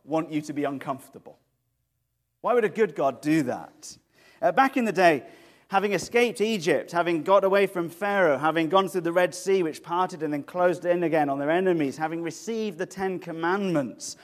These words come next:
while Moses is, is up there receiving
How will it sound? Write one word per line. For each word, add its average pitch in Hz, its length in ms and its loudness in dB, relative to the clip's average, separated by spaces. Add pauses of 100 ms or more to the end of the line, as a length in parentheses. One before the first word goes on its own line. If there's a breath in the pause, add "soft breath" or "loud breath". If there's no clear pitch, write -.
(120 loud breath)
while 240 420 2
Moses 202 920 0 (200 soft breath)
is, 151 240 -4
is 156 280 -8 (160 loud breath)
up 220 220 -2
there 156 180 6
receiving 196 580 -2